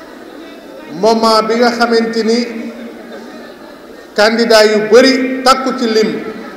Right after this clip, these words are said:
ñu ngi wër Sénégal, ku ci nekk di wut parrainage. Romb yi, romb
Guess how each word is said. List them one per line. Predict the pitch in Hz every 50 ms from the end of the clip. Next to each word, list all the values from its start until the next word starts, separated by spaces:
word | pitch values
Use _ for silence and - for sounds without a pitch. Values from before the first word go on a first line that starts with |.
| 381 - - 762 762 - - - 807 403 - - 784 - - - - - 143 160
ñu | 185 214
ngi | 226 220 226
wër | 226 226 226 220 226
Sénégal, | 226 226 214 214 214 208 208 202 202 202 202 202 202 202 202 - - -
ku | 208 214
ci | 214 220 214
nekk | 202 208 202 - 208 175
di | 190
wut | 190 190 185 -
parrainage. | 190 170 165 156 147 139 123 107 - - - - - - - - - - - - - - - - - - - - - - - - - - - - - - - - - - - - - - - - - - - - - - - - - - - - -
Romb | 165 160 175 202 233 254 269 269 277
yi, | 247 240 233 233 226 226 - - - - - - - - - - 190 170
romb | 180 214 240 247 254 240